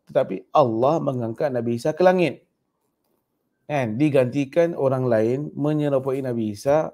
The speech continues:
yang disalib ketika itu, disiksa lah. Kan? Tapi disiksa di sini adalah disiksa dengan,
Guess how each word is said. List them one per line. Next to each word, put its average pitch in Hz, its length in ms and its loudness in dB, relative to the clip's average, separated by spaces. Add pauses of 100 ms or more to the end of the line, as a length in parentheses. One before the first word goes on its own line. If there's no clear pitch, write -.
(160)
yang 139 240 0
disalib 151 640 -2 (240)
ketika 127 240 -10
itu, 123 240 -4
disiksa 147 480 -4
lah. 185 160 4 (880)
Kan? 110 400 -6
Tapi 160 160 0
disiksa 175 320 2
di 170 80 2
sini 175 220 0
adalah 160 180 4
disiksa 151 400 -2
dengan, 165 400 -2